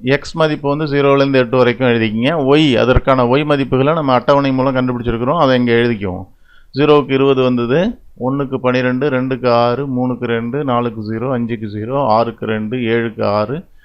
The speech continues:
எட்டுக்கு பன்னிரெண்டு. இப்ப இந்த பேட்டர்ன் பாத்தீங்கன்னா, இந்த ஏ எக்ஸ் ஸ்கொயர் பிளஸ் பி எக்ஸ் பிளஸ் சி-ல வந்து இங்க ஒன்பதுன்னு இருக்கு, பி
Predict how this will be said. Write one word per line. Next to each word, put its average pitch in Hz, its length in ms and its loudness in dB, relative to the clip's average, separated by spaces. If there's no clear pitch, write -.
எட்டுக்கு 156 320 0
பன்னிரெண்டு. 107 500 0
இப்ப 202 180 4
இந்த 180 240 4
பேட்டர்ன் 208 460 6
பாத்தீங்கன்னா, 160 500 4
இந்த 131 80 4
ஏ 160 160 10
எக்ஸ் 190 180 2
ஸ்கொயர் 185 340 4
பிளஸ் 165 220 -2
பி 156 80 -2
எக்ஸ் 160 300 -2
பிளஸ் 151 180 -2
சி-ல 151 300 0
வந்து 156 320 0
இங்க 139 340 4
ஒன்பதுன்னு 170 640 2
இருக்கு, 143 360 -2
பி 123 400 -2